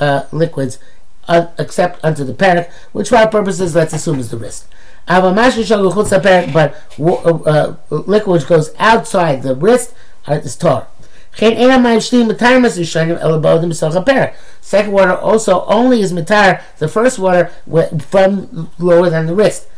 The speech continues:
Ava Nafal El Chutz HaPerek, but they fell outside the wrist. Ein Matarim Osam, they're not matar the first water. Zeh Shishaninu, not Al Shneim Chutz HaPerek. That which it says he would wash twice outside the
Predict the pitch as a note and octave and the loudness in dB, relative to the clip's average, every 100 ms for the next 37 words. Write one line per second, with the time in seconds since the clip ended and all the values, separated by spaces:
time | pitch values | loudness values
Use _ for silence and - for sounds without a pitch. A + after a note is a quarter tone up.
0 | - - - D#3 D3+ G3+ A3+ G#3+ G3 E3 | -12 -10 -2 0 2 2 2 2 2 2
1 | E3 - F3 - G3+ G#3+ D3+ D3 D3 - | -2 -2 -2 0 0 0 -2 -2 -2 2
2 | G#3 F3 - - F3+ F3+ - E3+ C#3+ A#2+ | 4 4 0 0 2 2 2 2 2 0
3 | - - - B2 C3 D#3+ C#3 - B2+ G3+ | -8 -14 -12 -6 0 2 2 0 0 0
4 | - - - - - A#3+ A#3+ A#3 G3 F3+ | 0 -8 -12 -8 2 2 4 2 2 2
5 | E3+ E3+ D#3+ D3 - - - - C#3+ D#3+ | 0 0 -2 -2 -8 -12 -12 -8 -4 -2
6 | D#3+ D3 E3 C#3+ B2 C#3 C3 - - - | -2 0 2 2 0 -6 -6 -8 -10 -12
7 | - - - - - - - B2+ F3+ A#3+ | -12 -12 -12 -12 -12 -12 -8 0 4 4
8 | A#3 G#3 G3+ G3 F#3 A3 B2 A2 E3+ F#3 | 2 -2 2 2 4 2 0 -2 -2 0
9 | D3+ - F3 E3+ - D3+ C#3+ C#3 C#3+ F#3+ | -2 -2 -2 -2 -4 -6 -6 0 0 0
10 | - - - - - E3 F#3 D3 D3+ F#3 | -4 -12 -12 -12 -2 0 2 0 -2 0
11 | E3 E3 D3 - D#3+ D#3+ F#3 - - A3 | 0 -2 -4 -6 -4 0 2 0 -2 0
12 | G#3+ E3 - E3+ F#3 - E3 D3 - - | 2 0 -2 -2 -2 0 0 0 -6 -12
13 | - C3 D3 C#3 B2 | -10 -4 0 0 0